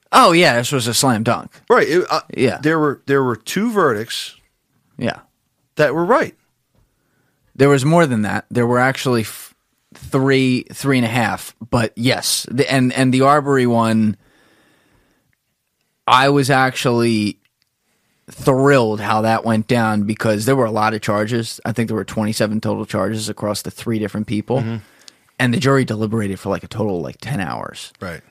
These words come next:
Speaker 1: And that's how it should have been, 'cause
Speaker 2: Yeah.
Speaker 1: it was a slam dunk
Speaker 2: Yeah, it
Speaker 1: ca-,
Speaker 2: was.
Speaker 1: you know what I mean? The only guy who had, like, a shadow of an argument was the guy taking the video,
Speaker 2: Right.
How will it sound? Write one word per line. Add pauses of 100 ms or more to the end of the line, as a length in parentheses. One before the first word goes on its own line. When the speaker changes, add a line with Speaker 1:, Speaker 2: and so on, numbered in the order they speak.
(400)
Speaker 1:
And
that's
how
it
should
have
been,
'cause
Speaker 2:
Yeah.
Speaker 1:
it
was
a
slam
dunk
Speaker 2:
Yeah,
it
Speaker 1:
ca-, (100)
Speaker 2:
was.
Speaker 1:
you
know
what
I
mean?
The
only
guy
who
had,
like, (1000)
a
shadow
of
an
argument
was
the
guy
taking
the
video,
Speaker 2:
Right.